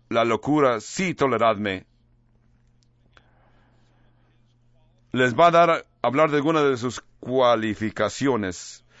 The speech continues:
su conducta entre ellos, su sufrimiento por ellos,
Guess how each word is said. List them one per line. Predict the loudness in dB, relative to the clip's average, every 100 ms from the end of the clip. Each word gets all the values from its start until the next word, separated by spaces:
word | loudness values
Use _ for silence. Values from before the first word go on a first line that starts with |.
| -20 -20 _
su | -10 -6 -4
conducta | -4 -4 -2 -4 -2 -2 -2
entre | -4 -4 -4 -2
ellos, | -2 -4
su | -6 -8
sufrimiento | -6 -6 -4 -2 -2 -4
por | -4 -4
ellos, | -2 -4 -6